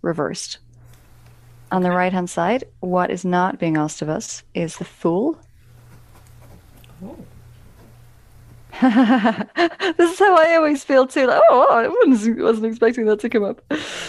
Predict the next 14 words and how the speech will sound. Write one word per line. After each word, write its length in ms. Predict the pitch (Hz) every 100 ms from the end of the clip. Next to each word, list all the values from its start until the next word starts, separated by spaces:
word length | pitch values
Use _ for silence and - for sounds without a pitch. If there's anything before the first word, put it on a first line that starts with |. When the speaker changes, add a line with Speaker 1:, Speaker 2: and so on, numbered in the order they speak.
| 156 - -
Speaker 1:
Um, 320 | 190 185 185 -
and 200 | 190 190
finally, 360 | 220 220 208
at 80 | 180
the 80 | 180
bottom 380 | - 175 180 175
of 160 | 165 -
the 380 | 160 160 160 -
diamond 460 | - 160 160 151 139
is 320 | - 156 151 -
the 220 | 165 156
Page 460 | - - 180 175 -
of 100 | -
Pentacles. 600 | 170 160 - 92 -